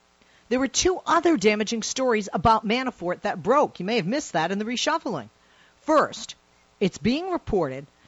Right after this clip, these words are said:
that Manafort helped a pro-Russian governing party in Ukraine secretly route at least two point two million in payments to two prominent Washington lobbying firms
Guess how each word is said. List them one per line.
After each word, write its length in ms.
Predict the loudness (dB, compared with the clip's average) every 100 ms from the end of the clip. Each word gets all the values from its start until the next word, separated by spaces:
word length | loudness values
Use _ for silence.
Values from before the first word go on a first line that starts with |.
| _ -4
that 160 | -2
Manafort 580 | 2 2 0 0 -2 0
helped 340 | -2 -4 -4
a 80 | -6
pro-Russian 1120 | -6 -2 2 2 0 -6 0 0 0 -6 -8 0
governing 500 | 2 2 -4 -8 -6
party 460 | 0 0 0 -4 -4
in 160 | -2
Ukraine 520 | -2 -6 -8 -6 -6 -10
secretly 600 | -8 -8 -8 -10 -10 -4
route 300 | 0 0 0
at 160 | -4
least 260 | -6 -8 -8
two 180 | -8 -8
point 280 | -6 -8 -6
two 280 | -4 -4 -4
million 580 | -2 0 2 0 -4 -4
in 180 | -6 -6
payments 640 | -6 -4 -4 -6 -8 -18 -20 _ _ _ _ -8
to 120 | -6
two 320 | -4 -2 -2
prominent 760 | -6 -2 2 4 4 0 -2
Washington 800 | -4 -4 -4 -4 -8 -6 -8 -2
lobbying 460 | 0 0 0 -6 -8
firms 520 | -6 -4 -4 -8